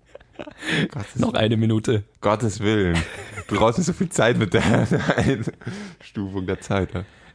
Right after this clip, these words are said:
Speaker 1: Rettungsmission nach, äh,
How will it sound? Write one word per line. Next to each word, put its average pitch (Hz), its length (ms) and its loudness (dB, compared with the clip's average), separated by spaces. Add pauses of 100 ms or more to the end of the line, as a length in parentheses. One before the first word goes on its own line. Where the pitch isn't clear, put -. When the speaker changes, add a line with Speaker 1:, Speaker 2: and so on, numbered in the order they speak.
(480)
Speaker 1:
Rettungsmission 101 1040 0
nach, 90 480 -2 (120)
äh, 90 280 -4